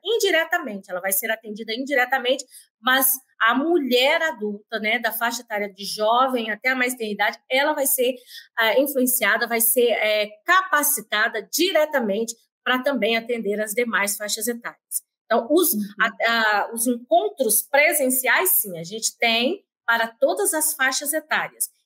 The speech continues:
Speaker 1: Esse aqui do clube é para mulher, jovem, adulta, idosa, mais tenra idade, mas a gente atende, sim, as diferentes faixas etárias quando a gente capacita essa mulher pra poder cuidar das outras faixas etárias.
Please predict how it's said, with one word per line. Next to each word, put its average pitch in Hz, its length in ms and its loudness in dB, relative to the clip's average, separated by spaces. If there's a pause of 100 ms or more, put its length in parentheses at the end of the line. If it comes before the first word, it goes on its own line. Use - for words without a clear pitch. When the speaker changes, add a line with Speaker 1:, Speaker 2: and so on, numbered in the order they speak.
(140)
Speaker 1:
Esse 320 360 4
aqui 262 220 -6
do 269 140 -4
clube 269 460 -2 (200)
é 233 60 0
para 240 220 0
mulher, 233 540 0 (220)
jovem, 269 580 0
adulta, 247 520 -4
idosa, 233 600 0
mais 240 200 -2
tenra 254 260 -4
idade, 247 360 0 (420)
mas 220 220 0
a 240 40 2
gente 233 220 -2
atende, 262 420 0
sim, 254 400 -2
as 226 240 0
diferentes 226 420 0
faixas 226 300 -4
etárias 254 360 -2
quando 269 140 -4
a 285 40 -2
gente 277 240 -6
capacita 285 520 -2
essa 254 200 0
mulher 240 360 2 (280)
pra 247 240 2
poder 233 440 2 (340)
cuidar 254 420 2
das 214 160 -4
outras 208 300 -6
faixas 202 320 -4
etárias. - 600 -8